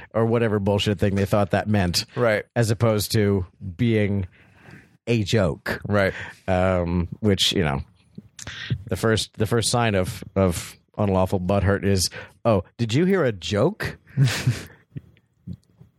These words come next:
Speaker 1: Then you might just have some butthurt.
Speaker 2: <laughs>
Speaker 1: You have some, you know, <laughs> just again. But of all things, it's like, he's adopted. Oh, mm. And that's when the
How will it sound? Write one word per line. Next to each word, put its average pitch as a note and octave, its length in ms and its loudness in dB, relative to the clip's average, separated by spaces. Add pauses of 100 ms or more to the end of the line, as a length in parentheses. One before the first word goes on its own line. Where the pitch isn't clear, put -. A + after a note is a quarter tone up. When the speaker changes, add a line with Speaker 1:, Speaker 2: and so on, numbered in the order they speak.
(240)
Speaker 1:
Then A2 160 2
you A2 140 2
might G2 220 2
just F2 220 -2
have D#2+ 200 2
some E2+ 180 0
butthurt. D2+ 480 0
Speaker 2:
<laughs> C#3 120 0
Speaker 1:
You F2+ 60 0
have F2+ 280 2
some, F2 260 -2
you F#2 80 0
know, E2+ 120 0
<laughs> - 0 -
just - 420 -2
again. A#2+ 260 0 (200)
But C#3 80 -2
of C3+ 100 -4
all D#3+ 140 0
things, G#2 580 -2
it's - 160 -6
like, F#2+ 100 0 (680)
he's D3 140 2
adopted. F#2+ 540 0
Oh, D3+ 140 0
mm. F3 320 -2 (140)
And G2+ 120 0
that's G#2 220 0
when G#2+ 160 0
the G2 220 0